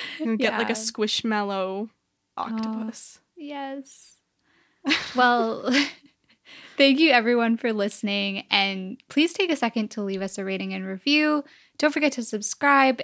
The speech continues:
Speaker 2: and tell a friend about our show.
Speaker 1: Yeah, absolutely. And make sure to follow us on Twitter and Instagram at Beyond Blathers.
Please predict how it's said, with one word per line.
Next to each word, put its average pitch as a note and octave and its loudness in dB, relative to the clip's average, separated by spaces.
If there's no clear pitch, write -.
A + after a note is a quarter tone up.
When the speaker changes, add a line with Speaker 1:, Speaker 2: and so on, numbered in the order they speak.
Speaker 2:
and A3 2
tell C#4 0
a D#4 0
friend D#4 4
about A#3 -4
our A3+ 0
show. G3 -4
Speaker 1:
Yeah, A#3 6
absolutely. A#3+ -4
And B3 4
make D#4 0
sure C#4 -2
to F#4 -4
follow C#4+ 0
us D4+ -2
on C4 2
Twitter B3+ 0
and G3+ 4
Instagram G3+ 0
at - -6
Beyond - -8
Blathers. C4 0